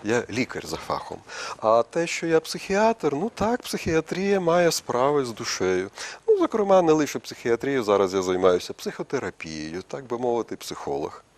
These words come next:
Ну, займаюся не лише душою, але й тілом людини.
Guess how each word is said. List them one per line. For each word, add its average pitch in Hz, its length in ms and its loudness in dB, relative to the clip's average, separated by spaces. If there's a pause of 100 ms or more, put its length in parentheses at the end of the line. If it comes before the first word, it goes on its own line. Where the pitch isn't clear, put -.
Ну, 254 240 -6
займаюся 196 580 0
не 156 120 0
лише 185 380 -2
душою, 151 680 -6
але 120 300 -2
й 120 100 -6
тілом 92 520 -8
людини. 95 480 -10